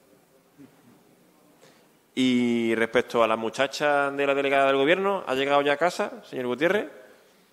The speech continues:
Porque era la principal preocupación que ella tenía porque la frontera estaba cerrada, que no estaba su muchacha. Se ve que está mayor la mujer y ya no limpia, ¿no? ¿O es por otra cosa? ¿O es porque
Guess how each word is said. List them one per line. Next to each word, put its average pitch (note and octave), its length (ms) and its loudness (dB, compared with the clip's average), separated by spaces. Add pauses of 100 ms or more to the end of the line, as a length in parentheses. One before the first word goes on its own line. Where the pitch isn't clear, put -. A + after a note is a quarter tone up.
(140)
Porque G#2 220 -6
era A#2 100 2
la D#3 120 2
principal C#3 400 -4
preocupación A#2+ 500 -4
que A2+ 80 -8
ella A2 120 -2
tenía A2+ 340 -4
porque A2 180 -10
la G#2+ 80 -8
frontera G#2+ 260 -8
estaba G#2 180 -6
cerrada, D3 420 -4
que F#2+ 80 -18
no G#2 100 -10
estaba D3 240 -10
su - 120 -14
muchacha. - 420 -10 (2250)
Se F#2+ 120 -12
ve G#2 140 -2
que F#2+ 60 -18
está - 180 -10
mayor A2 220 0
la A2+ 60 -2
mujer G#2+ 320 -6
y C3 40 -8
ya A#2 80 -8
no G#2+ 100 -6
limpia, F2+ 320 -12 (600)
¿no? F3 140 -20 (360)
¿O - 80 2
es - 60 2
por F3 120 -2
otra E3 140 0
cosa? G2 300 -8 (360)
¿O B2+ 60 -2
es C3 60 0
porque C#3 580 -2